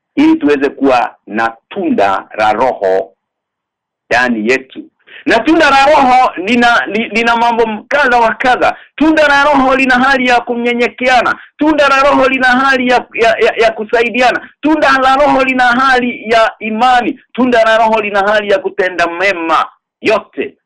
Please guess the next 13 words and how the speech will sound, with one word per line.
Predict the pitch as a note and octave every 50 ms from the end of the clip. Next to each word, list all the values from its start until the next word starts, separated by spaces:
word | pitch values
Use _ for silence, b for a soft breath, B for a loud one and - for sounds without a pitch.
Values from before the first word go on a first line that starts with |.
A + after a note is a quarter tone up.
| _ -
Na | - C3+ D3
ikiwako | C#3 C3+ - D#3 F3 F#3 F3+ - E3
kuna | - - D3 D3+ D3 C#3
jambo | B2+ E3+ F3 E3+ D#3+ D#3
lingine | D#3 D3+ C#3+ B2+ C3 E3+ F3 D#3 D3+
linaoambatana | C#3+ C#3+ C#3 D#3+ D#3+ D3+ C#3 C3+ C3+ C#3+ C#3 - E3 D3 C#3+ C3+ C3+ C3+
na | C#3+ C#3+
haya | C#3 C3 C3+
yote, | C#3+ C#3 - - E2+ - b b b b -
tunda | - D#3+ E3 D#3 C3+ A#2+ A#2
la | A#2 A#2
Roho | A#2+ - - - F#2 F#2+ F#2 - _ _ _ _ _ _ _ _ _ _ _ _ _ _ _ _ _ _ _ _ _ _ _ _ _ _ _ _ _ _ _ -
lina-, | A2 G#2+ A2 G#2+ G#2 G2+ G2+ -